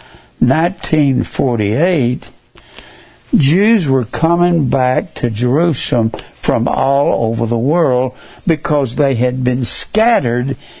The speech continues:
in five eighty-six and seven twenty-two. But all of them were, all of the Jews were speaking different dialects and different glossa, which means foreign languages.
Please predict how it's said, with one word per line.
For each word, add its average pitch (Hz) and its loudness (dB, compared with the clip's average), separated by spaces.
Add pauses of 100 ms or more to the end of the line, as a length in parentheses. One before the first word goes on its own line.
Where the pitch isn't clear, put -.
(140)
in 127 0
five 131 0
eighty-six 123 -2
and 127 2 (280)
seven 123 -2
twenty-two. 135 0 (340)
But 185 2
all 180 0
of 170 0
them 170 0
were, 143 0 (880)
all 208 0
of 180 -2
the 165 0
Jews 127 0
were 151 2
speaking 143 0
different 147 0
dialects 113 -2 (360)
and 123 0
different 117 0
glossa, 117 -2
which 110 -2
means 110 0 (300)
foreign 143 0
languages. 110 -2